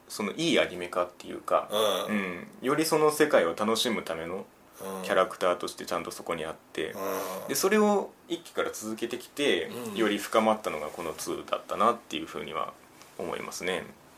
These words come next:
Speaker 2: ちゃんと話は
Speaker 1: うん。
Speaker 2: まとまったの？
Speaker 1: まとまりましたね。
Speaker 2: あ、本当？
Speaker 1: うん。まあ、一期をその、六話でしたっけ？
Speaker 2: うん。
Speaker 1: ぐらいまで見てどう感じられたかわかんないんですけど、その、弥三郎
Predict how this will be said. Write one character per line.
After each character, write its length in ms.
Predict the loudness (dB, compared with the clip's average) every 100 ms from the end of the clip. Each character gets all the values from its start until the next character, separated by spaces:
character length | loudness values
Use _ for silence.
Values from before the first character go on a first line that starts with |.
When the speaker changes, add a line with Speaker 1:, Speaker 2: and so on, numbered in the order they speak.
| -14 -2
Speaker 2:
ち 60 |
ゃ 40 | 0
ん 40 |
と 80 | 2
話 360 | 4 6 8 8
は 320 | 4 2 -4 -12 -20 -20 -4
Speaker 1:
う 80 | -2
ん。 140 | -2 -2
Speaker 2:
ま 120 | 0
と 80 | 2
ま 100 | 2
っ 60 |
た 80 | 2
の？ 60 | -4 -8 -18 -20 -20 -4
Speaker 1:
ま 80 | 0
と 80 | 4
ま 80 | 4
り 60 |
ま 100 | 2
し 60 | -2
た 80 | -2
ね。 280 | 0 0 -2
Speaker 2:
あ、 40 | -2
本 220 | 0 4
当？ 60 |
Speaker 1:
う 40 | 4
ん。 320 | 4 2 0 -4 -8 -14 -20 -20 -20 -20 -20 -20 -14
ま 140 | -2 -2
あ、 60 |
一 160 | -2 -8 -8
期 360 | -2 0 0 0
を 140 | -4
そ 160 | -6 -8
の、 320 | -6 -6 -4
六 320 | -4 -4 0
話 280 | 4 4 2 -6
で 100 | -12
し 60 |
た 80 | -12
っ 40 | -12
け？ 120 | -12 -10 0
Speaker 2:
う 40 |
ん。 20 |
Speaker 1:
ぐ 60 | 4
ら 80 | 4
い 20 |
ま 100 | 2
で 60 |
見 100 | -2
て 80 | -4
ど 360 | -2 0 0 -2
う 40 |
感 240 | -4 -4 -4
じ 80 |
ら 100 | -2
れ 100 | -2
た 100 | -2
か 100 | -2
わ 160 | 0 0
か 140 | -2
ん 80 | -4
な 80 | -6
い 40 |
ん 60 | -10
で 80 | -14
す 100 | -6
け 60 |
ど、 140 | -4 -4
そ 100 | -4
の、 100 | 0
弥 140 | 0
三 180 | 0 0
郎 720 | 2 4 4 2 0 -4